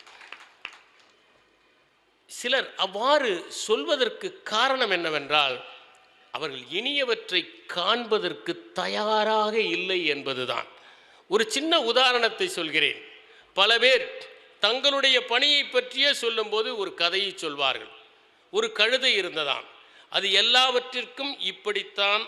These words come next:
ஆட்டுமாம். ஒருபோதும் தன்னுடைய கழுத்தை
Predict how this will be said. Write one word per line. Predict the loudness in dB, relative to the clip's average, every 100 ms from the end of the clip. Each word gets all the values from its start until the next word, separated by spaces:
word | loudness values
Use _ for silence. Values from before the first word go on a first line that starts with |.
| -4
ஆட்டுமாம். | -6 -6 -10 -12 -14 _ _ -20 _ _ _ _ _
ஒருபோதும் | -10 0 2 2 4 4 4 -2
தன்னுடைய | -4 -2 0 0 0 -2 -4
கழுத்தை | 0 2 2 0 -2 -2 -8